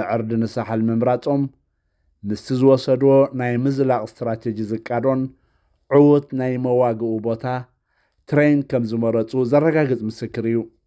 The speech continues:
እቲ ህቡብ ጋዜጠኛን ደራስን ዝኾነ በዓሉ ግርማ ንድፍዓትን ቅርጺ መሬትን ኤርትራ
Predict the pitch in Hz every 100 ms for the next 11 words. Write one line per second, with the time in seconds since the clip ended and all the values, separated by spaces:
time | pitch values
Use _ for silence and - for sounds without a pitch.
0 | _ _ _ _ _ _ _ _ - 165
1 | 185 175 - 151 196 175 139 135 123 123
2 | 127 123 135 135 135 127 120 113 - 113
3 | 107 107 117 127 127 117 117 113 120 110
4 | 117 113 127 131 123 117 110 117 - 101
5 | 104 110 127 127 120 113 - 117 113 117
6 | 110 113 113 110 -